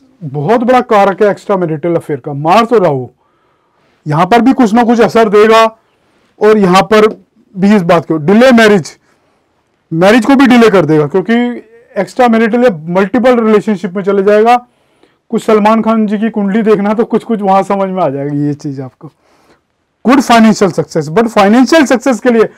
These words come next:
क्योंकि मार्स एक्शन है और वो फाइनेंस है छः नंबर,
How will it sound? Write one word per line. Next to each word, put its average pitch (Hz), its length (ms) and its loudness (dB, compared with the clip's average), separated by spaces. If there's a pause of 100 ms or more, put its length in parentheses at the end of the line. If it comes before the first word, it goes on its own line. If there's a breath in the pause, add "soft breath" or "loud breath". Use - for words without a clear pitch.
(300 soft breath)
क्योंकि 254 260 0
मार्स 208 420 2
एक्शन 226 340 0
है 165 140 -4 (580)
और 226 100 2
वो 269 140 2
फाइनेंस 226 500 2
है 175 160 2 (120)
छः 214 160 2
नंबर, 190 280 0